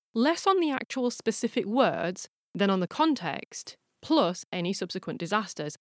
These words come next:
and of course, on some hearer or witness interpreting cause and effect, or, if you like, ha ha, curse and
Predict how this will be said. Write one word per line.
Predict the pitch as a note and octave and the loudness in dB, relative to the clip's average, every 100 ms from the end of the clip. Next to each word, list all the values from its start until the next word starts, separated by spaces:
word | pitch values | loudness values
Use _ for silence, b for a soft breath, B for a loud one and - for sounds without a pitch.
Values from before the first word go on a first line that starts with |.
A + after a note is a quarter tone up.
| - | 0
and | B3 C4+ | 2 2
of | G#3 - | 0 -2
course, | - B3 D3+ D#3 - _ _ _ | 2 4 4 0 -8 _ _ _
on | F#3+ F#3 | 0 0
some | F3 F3+ | -2 -4
hearer | D#3+ - C#4 A3+ F3 | -2 2 2 4 2
or | D#3+ | 2
witness | F3 A#3 G#3 - | 2 0 -2 -4
interpreting | F#3+ - C4 C#4+ A3 - D#3+ D#3+ _ _ | -4 -2 -2 -2 -4 -4 -6 -6 _ _
cause | - F#3+ D#3 D#3 | -6 -2 -2 -4
and | D3+ | -6
effect, | - F#3 - - - | -2 -2 -2 -6 0
or, | G#3 E3+ D#3+ F3 | 4 4 4 -2
if | F3 E3+ | -8 -6
you | F3 | -2
like, | G3 F3 E3 - _ | 0 2 0 -2 _
ha | - D#3 | -8 -6
ha, | E3 D#3+ E3+ _ _ _ | 0 -2 -2 _ _ _
curse | - F#3+ F3 - - | -4 -2 -2 -4 -8
and | E3+ E3 | -6 -4